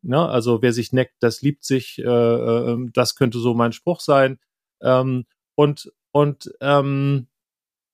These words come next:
ja, das heißt, so meine Schwierigkeit war, dass ich einfach, äh, ganz stark in meinem Leben früher erfahren habe, dass ich immer wieder in Konflikte reingerate und Leute mir was übel nehmen, das ich eigentlich gar nicht kapiert habe. Also ich trapse den Leuten ständig durch den Vorgarten und ich merke das gar nicht wirklich.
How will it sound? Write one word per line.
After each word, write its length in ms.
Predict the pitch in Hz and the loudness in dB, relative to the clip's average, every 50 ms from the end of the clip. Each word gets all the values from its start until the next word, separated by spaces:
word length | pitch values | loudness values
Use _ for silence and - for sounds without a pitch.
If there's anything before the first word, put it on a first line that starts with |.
| _ _ _ _ _ _ _ _ _ _ _ _ _ _ _ _ _ _ _ _ - 117 | _ _ _ _ _ _ _ _ _ _ _ _ _ _ _ _ _ _ _ _ -6 -2
ja, 300 | 120 147 180 185 165 131 | 0 2 2 2 2 0
das 180 | 143 135 - | -2 -4 -2
heißt, 180 | 143 151 156 - | -2 -2 -2 0
so 120 | - 156 | -2 -4
meine 560 | 135 131 127 131 143 160 170 175 170 170 165 | -2 0 0 0 0 0 -2 0 2 2 0
Schwierigkeit 760 | 151 - - 143 143 156 170 175 - - 156 151 143 131 127 123 | 0 -4 -6 -2 -2 0 0 -2 -4 -4 0 0 0 0 0 0
war, 200 | 127 127 135 127 | 2 2 2 2
dass 180 | 131 127 - | 2 -2 -4
ich 140 | 127 117 135 | -8 -8 -6
einfach, 320 | 131 123 113 135 123 - - | -6 -4 -2 -4 -4 -4 -8
äh, 420 | - - 131 131 127 127 - - 120 | -8 -4 -2 0 0 0 -2 -4 -4
ganz 240 | - 131 131 151 - | -2 -2 -2 -4 -8
stark 320 | - - 139 123 131 - | -6 -2 0 0 0 -2
in 60 | 135 | -4
meinem 180 | 139 131 123 123 | -8 -6 -6 -4
Leben 320 | 117 123 127 135 147 139 | -2 -2 -2 -2 -2 -4
früher 320 | - - - 135 131 131 127 | -6 -6 -4 0 2 4 4
erfahren 540 | 127 - 123 120 - - 123 120 131 139 131 | 4 2 -2 -8 -4 -2 0 0 0 -2 -4
habe, 240 | 131 131 127 _ _ | -8 -8 -8 _ _
dass 240 | - 123 120 117 - | -4 -4 -4 -4 -4
ich 180 | - 117 - - | -8 -10 -10 -6
immer 260 | 135 139 143 131 117 | -4 -2 -2 -2 0
wieder 200 | 131 131 131 - | 2 2 2 2
in 120 | 131 123 | 0 -4
Konflikte 520 | - 135 117 - 143 139 - - 123 104 107 | -4 -6 -4 -2 -4 -4 -2 -6 -6 -6 -4
reingerate 840 | 101 104 127 156 180 175 175 143 135 139 139 143 147 147 - 156 143 | -4 -4 -4 -4 -4 -6 -6 -4 -2 0 2 2 0 0 -2 -4 -2
und 180 | - 127 123 | -2 -4 -2
Leute 240 | 120 123 131 139 143 | 2 2 2 2 0
mir 160 | 131 131 127 | -4 -6 -4
was 160 | 117 120 113 - | -4 -6 -6 -4
übel 240 | 156 139 156 147 | -4 0 0 2
nehmen, 240 | 135 135 135 131 123 | 2 2 2 2 2
das 300 | 110 120 - - - _ - | 2 0 0 -2 -6 _ -6
ich 280 | - - - - - | -6 -4 -4 -4 -2
eigentlich 280 | 120 117 123 131 - - | 0 0 0 -2 -6 -4
gar 140 | - 113 117 | -4 -4 -4
nicht 180 | 123 120 - | -4 -8 -8
kapiert 400 | - 120 - _ - 131 135 - | -8 -8 -6 _ 0 0 2 2
habe. 140 | - 107 98 | -2 -4 -4
Also 100 | 107 101 | -4 -8
ich 80 | 110 - | -8 -10
trapse 320 | - - 131 123 - - | -4 -4 -4 -4 -4 -6
den 140 | - 135 120 | -6 -2 2
Leuten 240 | 120 120 127 127 127 | 2 2 2 0 -2
ständig 320 | - - 127 123 123 113 | -6 -4 -4 -4 -4 -4
durch 180 | - 127 113 - | -6 -6 -6 -4
den 140 | - 110 | -6 -6
Vorgarten 560 | - - 147 151 139 127 113 113 117 117 120 117 | -4 -2 -4 -4 -2 0 2 2 2 0 -2 -10
und 60 | 113 | -12
ich 120 | 113 - | -10 -4
merke 200 | 113 113 117 - - | -2 -2 -2 -2 -4
das 160 | 104 - - | -6 -6 -4
gar 140 | - 98 90 | -4 -4 -4
nicht 200 | 98 95 - - | -6 -8 -2 2
wirklich. 500 | 98 104 - - 92 92 90 - - | 2 2 2 2 -4 -4 -4 -6 -16